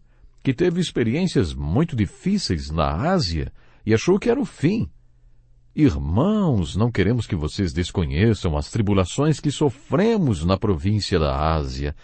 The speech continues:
as quais foram muito além da nossa capacidade de suportar,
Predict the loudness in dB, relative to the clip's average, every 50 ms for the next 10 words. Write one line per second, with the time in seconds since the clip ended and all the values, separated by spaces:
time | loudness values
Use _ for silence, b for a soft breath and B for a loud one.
0 | B B B B B -2 0 0 -2 0 2 2 4 4 4 4 4 2 2 2
1 | 2 2 2 2 2 2 2 2 2 2 0 0 0 0 0 0 0 -2 -2 0
2 | 0 0 0 -2 -2 0 0 0 0 0 0 0 -2 -2 -2 -2 -2 0 0 -2
3 | 0 0 0 2 2 0